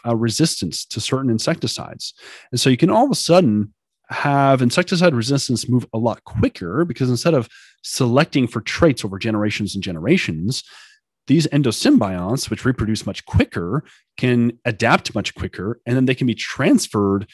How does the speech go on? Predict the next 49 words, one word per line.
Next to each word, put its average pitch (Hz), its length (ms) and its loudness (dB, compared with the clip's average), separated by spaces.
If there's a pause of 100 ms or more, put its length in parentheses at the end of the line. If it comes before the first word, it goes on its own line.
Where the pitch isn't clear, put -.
(280)
horizontally, 135 1000 4
we 165 140 -2
call 143 280 0
this. 196 260 -2
So 101 180 0
it's 92 140 -6
like 98 180 -4
between 110 300 -2
two - 140 -4
individuals 107 500 0
that 95 100 -6
are 85 60 -6
already 104 240 0
alive 92 680 0
through 131 200 0
the 113 80 -4
plant. 87 420 -2
So - 300 -8
one 104 240 -2
feeds 120 320 0
on 107 180 2
it 104 140 -4 (480)
and 107 260 -4
infects 117 380 -2
the 113 40 -2
plant 113 220 -6
with 104 80 -8
this 107 140 -6
endosymbiont, 104 580 -4
the 98 80 -6
other 120 100 2
one 107 120 2
feeds 110 260 -4
on 101 140 -2
it - 100 -12
and 95 100 -10
picks - 280 -6
it 95 60 -4
up, 127 260 2
and 110 80 -6
now 98 180 -6
it 131 140 2
has 98 280 -6
it 85 60 -8
as 78 220 -12
well. 67 320 -10 (240)
Whereas 117 160 0
vertical 120 560 6
is 101 260 -2